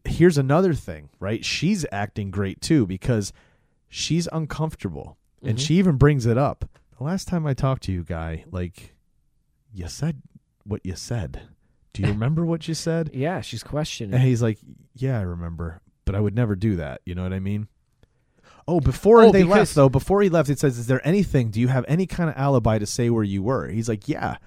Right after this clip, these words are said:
Speaker 1: He's like, "I was on a train, and there was this guy on the train that, uh, he could, he could, he could be my, like, he'll
Speaker 2: Mm-hmm.
Speaker 1: tell you I was there."
Speaker 2: Yeah,
Speaker 1: They're like,
Speaker 2: yeah.
Speaker 1: "Oh, sweet."
Speaker 2: Well, call the police 'cause they're waiting for your call.
Speaker 1: Yeah. So he's like, "All right, I'm gonna go to see the police," right? So
Speaker 2: Yep.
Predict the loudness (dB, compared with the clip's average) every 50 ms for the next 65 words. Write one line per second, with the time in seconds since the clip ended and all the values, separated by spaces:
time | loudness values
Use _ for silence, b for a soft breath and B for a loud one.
0 | b b b b b b b -4 -2 -2 -2 -2 0 0 0 2 2 2 2 2
1 | 0 -2 -4 -2 0 0 0 -2 -2 -4 -4 0 2 2 2 2 0 -4 -6 -6
2 | -6 -6 -4 -2 -2 -2 -2 -4 -6 -8 -10 -8 -8 -6 -6 -8 -8 -6 -6 -4
3 | -4 -4 -4 -4 -6 -6 b b b b b -2 -2 0 2 2 2 0 2 -2
4 | -2 -2 0 0 -2 -2 -2 -4 -8 -8 -4 -4 -4 -2 0 0 0 0 0 0
5 | -2 -4 -4 -6 -8 -8 -10 -12 -6 -4 0 0 0 0 0 -2 -4 -2 0 0
6 | -2 -2 -2 -4 -6 -8 -8 -10 -10 -10 -12 -14 _ _ _ _ -6 -4 -4 -4
7 | -6 -8 -6 -2 -2 -2 -2 -2 -4 -4 -4 -4 -6 -8 -4 0 0 0 0 -2
8 | _ _ -14 -6 -4 -4 -4 -2 2 2 2 4 4 4 2 2 0 0 -4 -4
9 | -6 -6 -6 -4 -2 -2 0 0 -2 -4 -4 -2 0 0 0 2 2 2 2 2
10 | 2 0 b b b b b b b -6 2 4 4 4 4 2 0 -2 -2 -2
11 | -2 -2 -2 -4 -2 0 0 0 2 2 2 0 0 -2 -2 -2 -2 -2 -2 -4
12 | -4 -4 -4 -4 -4 -4 -4 -4 -4 -4 -2 -2 0 0 0 -2